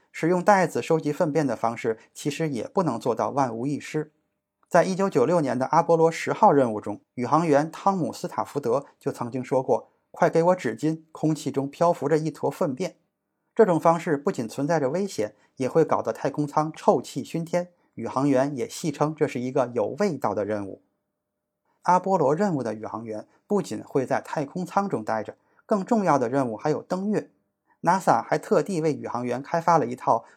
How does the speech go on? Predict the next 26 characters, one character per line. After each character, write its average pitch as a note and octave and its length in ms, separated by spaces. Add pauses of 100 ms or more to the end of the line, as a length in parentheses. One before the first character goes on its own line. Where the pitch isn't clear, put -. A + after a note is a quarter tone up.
粪 D#3 300
便 D3 220
密 D#3+ 160
封 F#3+ 220
系 - 180
统， - 200 (280)
以 C3+ 140
防 D3 180
止 D#3 140
他 D#3 120
们 C3+ 140
在 C#3+ 160
舱 F#3 220
外 E3 160
时 A#2+ 260 (160)
发 D#3+ 180
生 F3 180
紧 G#2+ 260
急 D3 160
情 C3+ 180
况。 - 280 (560)
这 G#3 120
套 F3 160
系 F3+ 160
统 A2 160
由 A#2 240